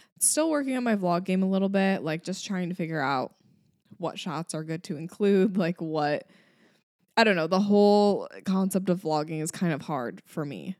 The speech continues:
So bear with me. The vlog is okay.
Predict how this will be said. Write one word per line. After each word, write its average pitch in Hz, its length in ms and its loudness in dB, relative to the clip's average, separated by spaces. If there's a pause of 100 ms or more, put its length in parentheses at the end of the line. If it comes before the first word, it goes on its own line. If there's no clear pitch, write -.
So 160 600 0 (960)
bear 175 220 0
with 160 180 -4
me. 160 280 -2 (200)
The 196 60 -4
vlog 254 240 0
is 220 120 -6
okay. - 360 -6